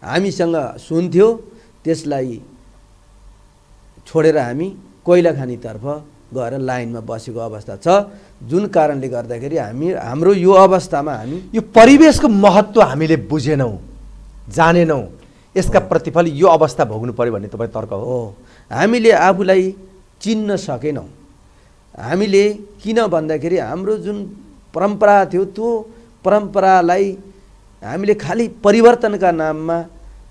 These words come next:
Speaker 1: क्रान्तिका नाममा हामीले त्यसलाई के गर्यौँ भन्दाखेरि छोड्दै, छोड्दै, छोड्दै जाँदाखेरि आफू पनि हराइयो।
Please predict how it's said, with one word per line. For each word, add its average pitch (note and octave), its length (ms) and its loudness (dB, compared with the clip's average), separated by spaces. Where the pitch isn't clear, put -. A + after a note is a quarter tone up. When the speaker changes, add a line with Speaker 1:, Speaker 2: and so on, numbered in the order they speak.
Speaker 1:
क्रान्तिका G#3+ 560 2
नाममा D3+ 560 -4
हामीले F3 360 -2
त्यसलाई E3+ 300 -2
के D#3 140 -8
गर्यौँ C#3+ 320 -4
भन्दाखेरि A#2+ 500 -10
छोड्दै, D3 380 -6
छोड्दै, C#3 340 -10
छोड्दै B2+ 320 -8
जाँदाखेरि A#2+ 560 -10
आफू G#3 240 2
पनि G3+ 220 0
हराइयो। G#2 420 -4